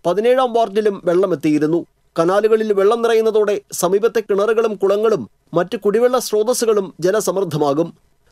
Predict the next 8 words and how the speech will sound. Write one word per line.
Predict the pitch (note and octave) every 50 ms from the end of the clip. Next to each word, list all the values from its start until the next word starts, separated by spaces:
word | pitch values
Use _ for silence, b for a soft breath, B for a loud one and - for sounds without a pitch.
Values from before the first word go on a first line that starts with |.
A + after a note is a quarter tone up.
| - F3+
നവീകരിച്ച | G3+ G#3+ B3+ C#4 C4+ D4 C#4+ A#3 - C4+ B3 - G3
അന്തിക്കാട്ട് | G3+ A3 G#3 B3+ - C#4 B3+ - C4
കുളത്തിലേക്ക് | B3+ B3 B3 A3+ B3 A#3+ A#3 A3+ - A#3+ A3 F#3+ F#3
വെള്ളം | F#3 G3+ A#3 A#3+ A#3
എത്തിച്ചിരുന്നതും | G3+ - G#3+ G3+ - A3+ G#3+ G#3+ G#3+ G#3 G3+ F3+ C3 - - C3+ D#3+
വലിയ | E3+ F#3 A3 A3 - - D#3 D#3+
ആശ്വാസമായിരുന്നു. | E3 - - G3 G3 - - D3+ C#3 C#3+ D3 D3 D#3 D#3+ F3 D#3+ - _ _ _ _ _ - D#3+
എന്നാൽ | F3 F#3+ F#3 F3